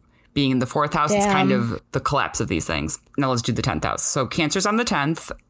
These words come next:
Speaker 1: and this action is emotional then, right? Cancer is ruled by the moon, which is reactivity, and, like,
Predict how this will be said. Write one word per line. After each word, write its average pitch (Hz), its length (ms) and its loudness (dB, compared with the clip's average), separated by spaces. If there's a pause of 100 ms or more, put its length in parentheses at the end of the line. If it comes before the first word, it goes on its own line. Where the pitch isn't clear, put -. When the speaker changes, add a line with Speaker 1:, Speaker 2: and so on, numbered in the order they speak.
Speaker 1:
and 139 500 2
this 139 300 2
action 143 500 0
is 131 200 0
emotional 165 420 2
then, 104 220 0
right? 123 280 0
Cancer 131 360 0
is 120 100 0
ruled 127 180 0
by 120 120 0
the 120 120 0
moon, 143 380 2
which 127 140 0
is 110 140 0
reactivity, 139 960 0
and, 120 160 2
like, 110 280 -2